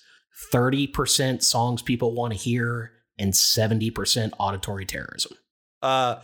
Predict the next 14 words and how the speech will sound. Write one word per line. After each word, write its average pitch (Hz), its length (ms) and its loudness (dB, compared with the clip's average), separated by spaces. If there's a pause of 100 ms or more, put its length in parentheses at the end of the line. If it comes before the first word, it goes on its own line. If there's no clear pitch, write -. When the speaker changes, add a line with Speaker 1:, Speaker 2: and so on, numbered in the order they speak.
(520)
Speaker 2:
yes. 123 480 -2 (260)
And 151 160 4
I 147 120 2
will 147 140 0
say 147 340 2
that 123 480 0 (320)
courtesy 143 540 2
of 123 260 0
friend 131 240 0
of 123 60 -2
the 123 60 -4
pod, 123 340 -2
Brandon, 147 580 0 (320)
I 131 600 2